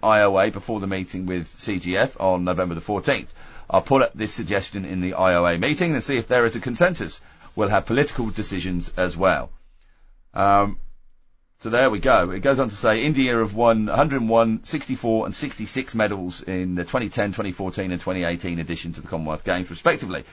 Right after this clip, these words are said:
Athletes w-, winning medals at these games receive hefty prize money, with centre earmarking thirty lakh for gold medalists, twenty lakh for silver winners and ten lakh for bronze medalists.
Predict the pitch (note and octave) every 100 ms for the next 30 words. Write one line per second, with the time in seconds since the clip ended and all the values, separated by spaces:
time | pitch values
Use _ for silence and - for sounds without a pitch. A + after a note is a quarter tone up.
0 | - - - - C3 C3 A#2+ - - A2+
1 | - G2+ A#2 A2 G2+ G#2 F#2 G2 F#2+ F2+
2 | G#2+ G2 G2 F2+ F2 F2+ - F#3 - C3
3 | B2+ A2 G2+ F2+ F2 D#2 - B2 C3 B2+
4 | - G#2+ G#2 F#2+ F2 E2 D#2+ D2 C3+ C3
5 | A2+ G2+ G2 - - _ _ F#2 F2 E2+
6 | B2+ A#2 A#2+ B2 A#2 - B2 G2+ F#2 F2
7 | - F#2+ E2 - - - _ - C#3 A#2
8 | G#2 G#2 G2 F#2+ F2 G#2 F2+ F2+ - E2+
9 | E2+ F2 E2 - B2+ D3+ A2 F#2 D#2+ B1
10 | -